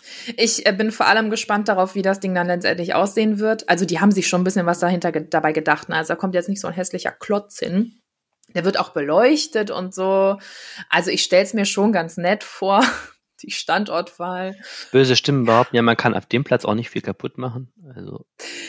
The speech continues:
Speaker 1: Genau das ist es halt, ne? <laughs> Also vielleicht zur Einordnung noch, der kommt übrigens, äh, relativ nah an,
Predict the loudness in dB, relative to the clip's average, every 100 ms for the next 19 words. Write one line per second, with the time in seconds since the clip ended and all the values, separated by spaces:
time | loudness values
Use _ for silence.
0 | -12 -4 -4 -4 -2 4 6 8 6 4
1 | 2 2 2 2 4 2 2 2 0 -6
2 | -12 -18 -20 -8 -6 -4 -2 -4 -4 -8
3 | -8 _ _ -16 -12 -8 2 4 4 2
4 | 2 2 2 0 0 -2 -2 -4 -4 -6
5 | -6 -6 -6 -6 -6 -6 -8 -10 -8 -4
6 | -4 -6 -8 -6 -4 -4 -6 -10